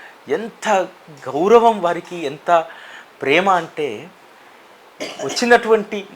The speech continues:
మనల్ని రిసీవ్ చేసుకోవడంలో కానీ, వారి యొక్క, వారితో మాట్లాడినప్పుడు వారి భావన కానీ ఎంతో అద్భుతంగా ఉంది. ఇప్పుడు మనము సావిత్రిబాయి టెండూల్కర్కి సంబంధించినటువంటి అనేక విషయాలను వారిని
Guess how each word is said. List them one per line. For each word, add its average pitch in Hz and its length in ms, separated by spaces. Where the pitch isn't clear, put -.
మనల్ని 165 640
రిసీవ్ 175 360
చేసుకోవడంలో 156 540
కానీ, 120 280
వారి 160 180
యొక్క, - 360
వారితో 139 240
మాట్లాడినప్పుడు 165 540
వారి 143 300
భావన 170 400
కానీ 147 200
ఎంతో 151 220
అద్భుతంగా 139 520
ఉంది. 104 160
ఇప్పుడు 190 180
మనము 190 240
సావిత్రిబాయి 208 500
టెండూల్కర్కి 202 720
సంబంధించినటువంటి 165 600
అనేక 170 280
విషయాలను 160 800
వారిని 147 600